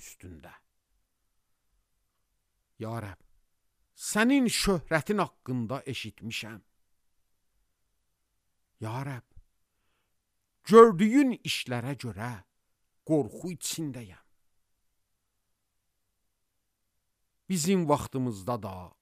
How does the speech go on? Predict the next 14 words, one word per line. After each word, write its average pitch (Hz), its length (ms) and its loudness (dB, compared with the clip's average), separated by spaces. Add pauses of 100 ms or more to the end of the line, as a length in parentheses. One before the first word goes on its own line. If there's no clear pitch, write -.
(180)
o 240 220 4
işləri 113 720 -6 (160)
təzədən 120 720 -6
canlandır. 101 920 -10 (640)
Bizim 196 380 4
dövrümüzdə 175 720 6
də 165 120 -4 (540)
bunları 127 540 -6
bildir. 107 640 -12 (1400)
Qəzəblənəndə 139 880 -4 (540)
mərhəməti 110 800 -8
xatırla. - 600 -18 (2250)
Tarı 147 540 2 (240)
Teymandan, 117 920 -6